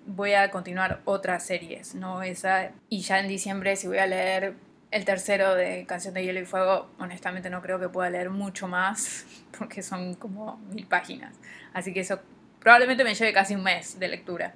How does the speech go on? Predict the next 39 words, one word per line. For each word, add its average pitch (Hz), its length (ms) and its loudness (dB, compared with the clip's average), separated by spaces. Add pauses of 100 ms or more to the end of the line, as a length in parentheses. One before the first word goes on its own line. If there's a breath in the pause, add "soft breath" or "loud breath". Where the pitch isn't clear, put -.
(100)
Otra 233 200 2
serie 247 280 2
que 202 100 2
tengo 220 460 0
empezada 196 720 2
y 190 60 -4
que, 185 160 -4
bueno, 180 360 -6 (260)
como 214 200 -2
estoy, 254 360 2 (180)
ya 196 140 0
les 196 120 -2
comenté 190 360 -4
que 196 60 -6
estoy 185 380 -6
grabando 196 380 -2
estos 196 220 -8
episodios 190 440 -6
con 185 120 -14
bastante 185 300 -8
anticipación, 190 840 -6
lo 190 60 -6
estoy 196 160 -4
grabando 190 300 2
en 185 60 -8
septiembre 196 420 -6
y 180 80 -2
esto 180 160 -6
va 175 60 -2
a 175 40 -4
salir 180 220 -10
en 175 100 -10
octubre. 208 500 -6
La 196 120 2
idea 208 220 8
que 220 100 4
tengo 220 240 2
es 214 120 -2
que 185 380 -4